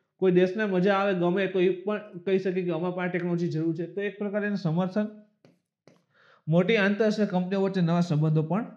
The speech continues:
બનાવે છે. એની સાથે ઘણી બધી મલ્ટીનેશનલ કંપનીઓ જે છે એ પણ એમ કહે કે "ઓકે, આ વસ્તુ બનાવવાની છે તો અમે બનાવીને આપશું."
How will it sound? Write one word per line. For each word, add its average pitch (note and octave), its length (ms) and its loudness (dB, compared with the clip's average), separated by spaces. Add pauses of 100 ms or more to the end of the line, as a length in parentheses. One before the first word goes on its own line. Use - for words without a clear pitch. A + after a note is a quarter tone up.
બનાવે C3 480 -8
છે. - 120 -10
એની F3 160 -4
સાથે F#3+ 360 0
ઘણી F#3 280 0
બધી F#3 200 0
મલ્ટીનેશનલ F3 580 -2
કંપનીઓ E3 420 -4
જે E3+ 120 0
છે E3+ 120 -2
એ F3 100 -2
પણ F3+ 100 -4
એમ F3 80 -4
કહે E3 140 -8
કે E3 80 -6
"ઓકે, D#3 380 -4
આ E3 80 -2
વસ્તુ F3 280 -2
બનાવવાની F3+ 440 -2
છે F3 100 -6
તો F3 80 -8
અમે E3 140 -6
બનાવીને D3+ 640 -4
આપશું." E3 300 -4